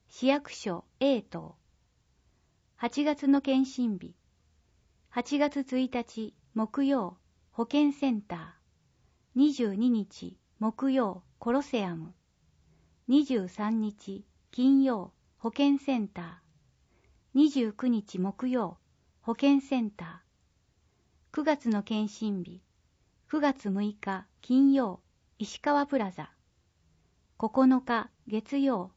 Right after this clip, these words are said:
保健センター。十二日、木曜、保健センター。二十日、金曜、保健センター。二十四日、火曜、保健センター。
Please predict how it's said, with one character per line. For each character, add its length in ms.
保 140
健 280
セ 200
ン 100
タ 140
ー。 1040
十 200
二 160
日、 480
木 320
曜、 300
保 140
健 280
セ 200
ン 100
タ 340
ー。 120
二 20
十 160
日、 300
金 300
曜、 300
保 160
健 260
セ 180
ン 120
タ 140
ー。 120
二 160
十 220
四 220
日、 220
火 160
曜、 320
保 160
健 240
セ 220
ン 100
タ 140
ー。 40